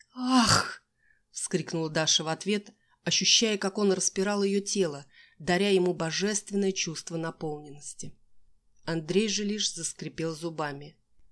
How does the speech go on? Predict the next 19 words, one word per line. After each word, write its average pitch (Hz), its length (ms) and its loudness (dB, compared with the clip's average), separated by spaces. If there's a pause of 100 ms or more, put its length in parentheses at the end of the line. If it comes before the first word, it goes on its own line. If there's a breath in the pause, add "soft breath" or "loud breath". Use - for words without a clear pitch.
(120)
Задав 175 460 -2
сразу 190 420 0
же 180 160 2
бешеный 185 480 2
темп, 202 320 -2
он 170 120 -2
трахал 202 420 0
её, 160 320 -4 (300 loud breath)
сходя 185 420 -2
с - 120 -4
ума 208 260 2
от 180 100 -2
безумной 208 480 0
жажды, 185 440 -2
что 165 220 0
она 170 180 -2
вызывала 160 460 -4
в 156 80 -8
нём. 147 320 -8